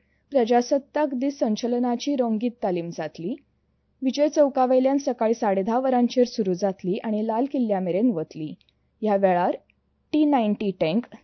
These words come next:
नाग क्षेपणास्त्र सिस्टम आनी पिनाका रॉकेट सिस्टम देशाची लश्करी शक्त दाखयतली. हाचे भायर सशस्त्र दळांच्यो वेगवेगळ्यो मार्चिंग तुकड्यो आनी वेगवेगळ्या राज्यांतले पंगड वेगवेगळे सांस्कृतीक समावेशकता दाखयतले.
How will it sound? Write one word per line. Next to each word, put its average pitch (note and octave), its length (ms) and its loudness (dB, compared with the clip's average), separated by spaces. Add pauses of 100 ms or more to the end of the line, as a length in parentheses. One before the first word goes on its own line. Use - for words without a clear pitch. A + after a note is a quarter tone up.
नाग A3 320 -2
क्षेपणास्त्र G3+ 800 -2
सिस्टम G3 520 -4
आनी G3+ 180 -2
पिनाका G#3 500 -4
रॉकेट G3 380 -2
सिस्टम G3+ 500 -2
देशाची G#3+ 520 0
लश्करी G#3 420 -2
शक्त - 320 -8
दाखयतली. E3 680 -4 (600)
हाचे C4+ 280 2
भायर C#4 240 2
सशस्त्र B3 560 -2
दळांच्यो A3 500 0
वेगवेगळ्यो G#3 580 0
मार्चिंग A#3+ 540 0
तुकड्यो E3+ 380 -4 (400)
आनी B3 160 4
वेगवेगळ्या A#3+ 580 0
राज्यांतले C4 540 0
पंगड G#3+ 460 -2
वेगवेगळे G#3 500 2
सांस्कृतीक A#3 600 -6
समावेशकता F#3 800 -6
दाखयतले. D#3+ 600 -6